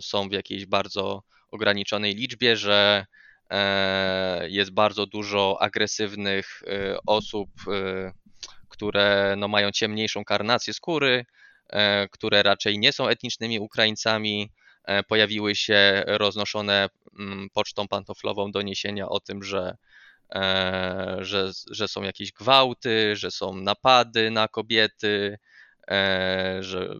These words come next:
były hospitalizacje, że są przestępstwa, rabunki. E, to oczywiście, e, generuje bardzo olbrzymie zaniepokojenie wśród,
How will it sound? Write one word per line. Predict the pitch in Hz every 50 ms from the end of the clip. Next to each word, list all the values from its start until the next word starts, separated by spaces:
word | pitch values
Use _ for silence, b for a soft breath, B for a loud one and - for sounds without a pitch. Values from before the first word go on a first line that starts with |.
| 87 85 85 _ 101
były | 95 101 110 101 101 98
hospitalizacje, | - - 90 - - 101 - 98 98 101 104 117 147 139 131 - 123
że | 98 98
są | - - 98
przestępstwa, | - - 104 - - 147 139 131 131 - - - 113 113 110 110 104 107 113 _ -
rabunki. | 107 104 101 104 131 139 143 131 - - 131 139 139 B B B B B B B B -
E, | - 110 110 107 107 107 107 107 107 107 107 107 104 104 104 - - - _ _
to | - 143 143
oczywiście, | 135 - - 113 120 127 120 - - 127 120 117 113 113 110 - _ _ _ _ _ _ _ _ -
e, | - 104 104 104 104 104 104 101 101 101 104 104
generuje | 101 - 120 117 113 113 113 117 113 110 110
bardzo | 104 113 110 107 104 113 104
olbrzymie | 101 107 104 98 104 110 110 110 107 107
zaniepokojenie | 101 110 107 107 101 - 110 - - 104 107 110 110 107 104 98
wśród, | - - - 104 101 -